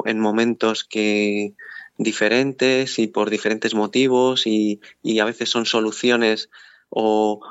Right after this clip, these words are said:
o trabajo que te han ayudado, que te ha ayudado a cier-, en ciertos momentos y significan algo. Entonces, no lo sé. Quizá este último de gracias es, es algo más diferente porque creo que es el, el que más puede tocar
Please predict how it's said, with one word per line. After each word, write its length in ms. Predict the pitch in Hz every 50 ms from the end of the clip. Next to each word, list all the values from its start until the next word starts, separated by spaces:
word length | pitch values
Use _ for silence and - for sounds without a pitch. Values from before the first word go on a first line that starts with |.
| - -
o 140 | - 113
trabajo 720 | - - - 104 107 113 120 120 - - 113 110 107 110 110 - - - _ _ _ _
que 220 | - - 113 107 107
te 120 | - 113
han 100 | 113 117
ayudado, 840 | 117 110 104 107 107 104 110 113 113 107 107 107 107 107 104 101 _ _ _ _ -
que 100 | - 107
te 80 | - 113
ha 40 |
ayudado 680 | 117 113 110 110 110 110 113 113 107 104 104 104 - -
a 80 | 104 104
cier-, 400 | 101 - - 113 113 107 110 - _ _ _ - - -
en 240 | - 104 104 107 104
ciertos 400 | - - 120 107 - - 110 107
momentos 600 | 110 104 104 117 131 135 131 - 123 123 127 120
y 280 | 117 110 107 107 104 104
significan 480 | - - 110 107 104 - 117 107 117 113
algo. 280 | 110 117 123 123 113 113
Entonces, 420 | 107 - 107 113 120 120 120 - - - - - - - - - - _ -
no 180 | 113 120 135
lo 120 | 131 117 101
sé. 300 | - - 104 98 - - - - - - _ _
Quizá 320 | - - - - 135 131 139
este 380 | 139 139 - - 143 143 131 123
último 380 | 135 143 139 - 139 139 139
de 100 | 131 131
gracias 560 | 123 127 135 143 - - 156 156 160 160 - _ _ -
es, 260 | - - 120 - - -
es 180 | - 120 120 127
algo 240 | 120 127 123 127
más 180 | 117 113 113 117
diferente 680 | 120 113 - - 110 113 117 127 131 - 147 147 160 - _ _ _ _ _ _ _ _ _
porque 280 | - 107 107 - 110 104
creo 180 | 110 117 120
que 80 | 110 120
es 120 | 120 -
el, 220 | 135 123 110 104 - -
el 140 | 101 101
que 140 | - - 104
más 220 | 104 110 117 - -
puede 260 | - 120 117 117 110
tocar 420 | - 113 104 - 117 120 - -